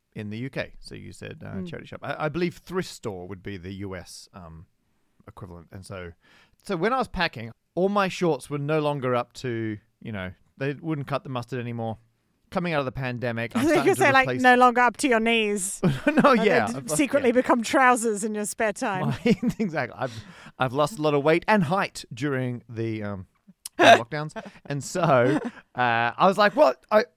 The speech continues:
Speaker 1: all the shorts, I normally buy them in Australia." I hadn't been to Australia for a couple of years, so I was down on shorts. I was like, "No worries.
Speaker 2: <laughs>
Speaker 1: I'll, I'll, I'll head out. I'll get some shorts when I get there." And I packed, like, my bathers and some other ones. So I,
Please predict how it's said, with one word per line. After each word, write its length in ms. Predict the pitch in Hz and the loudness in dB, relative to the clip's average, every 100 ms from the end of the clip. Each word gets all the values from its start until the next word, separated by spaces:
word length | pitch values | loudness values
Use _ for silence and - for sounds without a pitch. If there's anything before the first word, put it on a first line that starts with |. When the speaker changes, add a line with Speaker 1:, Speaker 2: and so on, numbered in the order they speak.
| _ - 185 - 170 - | _ -6 -6 -6 -8 2
Speaker 1:
all 140 | 226 | 2
the 100 | 202 | 4
shorts, 300 | - 233 190 | 2 0 0
I 40 | 170 | -2
normally 140 | 196 | -2
buy 260 | 143 143 160 | 0 2 2
them 120 | 151 | 2
in 80 | 127 | -4
Australia." 320 | 107 185 139 | -2 0 0
I 160 | 107 170 | 0 -2
hadn't 160 | 151 | -2
been 160 | 139 175 | -2 -2
to 100 | 135 | -4
Australia 300 | 110 156 135 | -4 -2 -2
for 100 | 117 | -4
a 40 | |
couple 220 | 113 120 107 | -8 -10 -4
of 40 | |
years, 280 | 147 131 - | -2 -2 -4
so 120 | - | -8
I 260 | 98 104 120 | -6 -2 -2
was 160 | 117 | -4
down 280 | 113 147 139 | -6 -4 -4
on 120 | 113 | -6
shorts. 480 | 101 170 110 78 - - | -8 -10 -10 -14 -16 -10
I 40 | |
was 100 | 139 | -8
like, 220 | 113 113 _ - | -8 -10 _ -8
"No 120 | 131 | -4
worries. 360 | 110 165 180 - _ _ _ _ | 0 -2 -4 -14 _ _ _ _
Speaker 2:
<laughs> 520 | _ _ _ - 247 | _ _ _ -12 -4
Speaker 1:
I'll, 260 | 127 127 123 | 0 0 0
I'll, 340 | 135 143 135 139 - | 0 0 -2 -6 -4
I'll 140 | 123 | -2
head 180 | 143 202 | 0 2
out. 260 | 170 180 - _ _ _ _ _ _ _ | 2 2 0 _ _ _ _ _ _ _
I'll 80 | 143 | -8
get 140 | 165 | -6
some 100 | 156 | -8
shorts 280 | 151 185 - | -2 -2 -2
when 80 | 160 | -6
I 20 | |
get 160 | 143 - | -4 -6
there." 160 | - - _ _ _ _ _ - _ | -10 -14 _ _ _ _ _ -20 _
And 80 | 139 | -4
I 60 | 143 | -4
packed, 260 | 175 180 | -2 0
like, 160 | 165 - | 0 -2
my 140 | 143 135 | -2 0
bathers 380 | 120 117 120 123 | 0 0 -2 -6
and 80 | 123 | -8
some 120 | 107 | -10
other 120 | 85 | -10
ones. 220 | 78 87 | -12 -12
So 80 | 120 | -10
I, 100 | 120 | -8